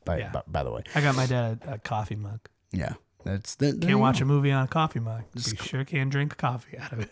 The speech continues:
Speaker 1: Yeah, I mean, how else are you gonna drink coffee?
Speaker 2: Damn fine coffee mug.
Speaker 1: Um, so Ian, I, w-, I was hoping maybe you could help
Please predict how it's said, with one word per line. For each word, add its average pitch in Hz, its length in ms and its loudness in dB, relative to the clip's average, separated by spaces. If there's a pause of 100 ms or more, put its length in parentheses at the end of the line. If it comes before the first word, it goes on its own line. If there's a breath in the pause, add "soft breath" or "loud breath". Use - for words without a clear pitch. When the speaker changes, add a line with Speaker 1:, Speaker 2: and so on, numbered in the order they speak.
(160)
Speaker 1:
Yeah, 160 240 4 (220)
I 107 40 4
mean, 127 200 8
how 127 360 8
else 147 180 2
are - 20 6
you 151 120 6
gonna 113 80 2
drink - 180 -4
coffee? - 420 -4
Speaker 2:
Damn 156 200 2
fine 127 280 -4
coffee 101 280 -10
mug. 104 160 -14 (440 loud breath)
Speaker 1:
Um, 135 480 12 (380)
so 190 340 6
Ian, 208 340 4
I, 156 120 2
w-, 170 180 6
I 135 120 4
was 139 180 6
hoping 127 340 6
maybe 117 220 6
you 110 180 4
could 110 200 0
help 104 460 2